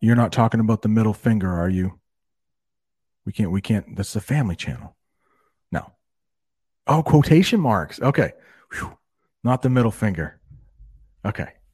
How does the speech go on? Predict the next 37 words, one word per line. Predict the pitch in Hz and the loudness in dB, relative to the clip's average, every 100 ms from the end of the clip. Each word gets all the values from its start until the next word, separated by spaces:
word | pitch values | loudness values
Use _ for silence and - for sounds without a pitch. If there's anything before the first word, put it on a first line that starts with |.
| - | -12
We're | 104 | -12
safe. | - 90 71 _ _ _ _ | -8 -8 -8 _ _ _ _
I | 190 | 6
didn't | 160 117 | 6 6
think | 101 | 2
you | 104 | 2
would | 92 | 2
ask | 80 65 - 98 | 0 -2 -8 -8
about | 85 80 | -6 -6
the, | 73 69 - _ _ _ | -10 -12 -16 _ _ _
the | - | -4
middle | 95 165 | -2 -2
finger. | - 180 151 - - - _ _ _ _ _ _ _ _ _ _ _ _ _ _ _ _ - _ _ _ | -4 -6 -6 -12 -20 -20 _ _ _ _ _ _ _ _ _ _ _ _ _ _ _ _ -20 _ _ _
Okay. | 113 113 87 - _ _ | -4 -2 -2 -6 _ _
So | - 135 117 | -2 2 2
about | 101 123 117 | 2 0 0
hand | - 147 147 | 0 2 2
gestures, | 123 98 - 104 | 2 0 0 -4
like | 104 95 | -2 -4
quotation | - 120 113 - 135 135 123 | -2 -2 -2 0 0 0 0
marks, | 104 92 80 - - _ _ _ _ - _ | 0 -2 -4 -10 -20 _ _ _ _ -20 _
when | 127 127 | 0 2
giving | 113 131 127 123 | 4 2 4 0
a | |
speech, | 113 - 135 120 - | -2 -2 0 0 0
they | 117 | -2
show | 113 127 117 107 | -2 -2 -2 -2
two | - - 143 | -8 -2 -2
fingers | 127 - 151 143 117 95 | -2 -2 0 2 0 -2
of | - 107 | -8 -8
the | 107 | -6
hand. | 123 104 95 - | -4 -4 -4 -6
Okay. | - 110 | -2 -2
What | 98 120 | 0 0
does | 135 117 | 0 0
this | 113 110 | -4 0
mean? | 113 107 92 87 | 0 0 -2 -6